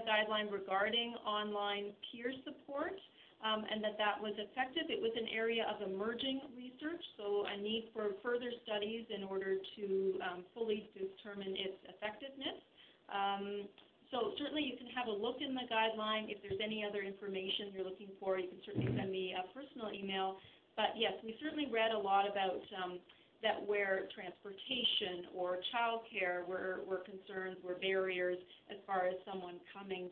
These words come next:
to, uh, a support group. And that's why, in part,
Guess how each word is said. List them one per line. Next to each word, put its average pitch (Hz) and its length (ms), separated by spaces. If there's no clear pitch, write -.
to, 175 480
uh, 175 320
a 190 40
support 190 400
group. 185 240
And 220 140
that's 240 260
why, 190 340
in 190 100
part, 180 260